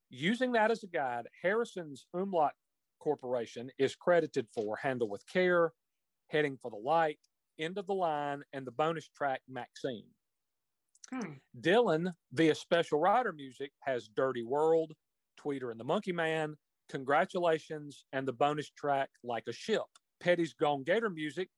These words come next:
Speaker 1: has Last Night and Margarita, and Lynn's Shard End music holds Rattled and Not Alone Anymore. One other thing that sticks out is that not one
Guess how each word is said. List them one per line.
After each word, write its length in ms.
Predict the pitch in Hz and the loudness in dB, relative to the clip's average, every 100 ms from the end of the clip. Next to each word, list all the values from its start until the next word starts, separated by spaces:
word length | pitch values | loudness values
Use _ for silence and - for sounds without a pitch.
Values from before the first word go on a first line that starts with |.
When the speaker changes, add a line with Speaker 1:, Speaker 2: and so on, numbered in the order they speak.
| _ | _
Speaker 1:
has 460 | 139 131 120 110 - | -6 -4 -4 -8 -6
Last 360 | 131 131 - 139 | -2 -2 -4 -6
Night 280 | 135 139 - | -4 -4 -8
and 120 | 123 | -12
Margarita, 760 | 117 113 110 120 160 175 160 156 _ | -8 -8 -4 0 2 4 4 2 _
and 180 | 127 127 | -8 -4
Lynn's 420 | 147 147 135 - - | -2 -2 -6 -12 -16
Shard 480 | - 160 165 160 147 | 0 4 6 4 0
End 300 | 156 156 147 - 139 | -2 -2 -6 -14 -6
music 400 | 143 131 143 - | -4 0 -2 -2
holds 280 | - 120 107 | 0 -2 -2
Rattled 500 | 120 135 135 127 123 135 | 0 4 4 4 2 -2
and 140 | 120 | -6
Not 180 | 117 110 | -4 -4
Alone 260 | 117 131 117 | -2 -4 -4
Anymore. 420 | 104 - - - _ - | -12 -16 -16 -16 _ -6
One 300 | 135 269 262 | 2 4 6
other 260 | 285 302 | 4 2
thing 180 | - 262 | 2 2
that 140 | 214 - | 2 -2
sticks 360 | - 190 - | -2 -2 0
out 300 | 170 160 139 - _ _ - | 0 2 0 -4 _ _ -10
is 200 | 160 - | -10 -6
that 160 | 160 151 - | -4 -4 -8
not 340 | 147 180 254 - | -6 -4 -4 -6
one 460 | 147 196 262 285 | -14 -8 -6 -6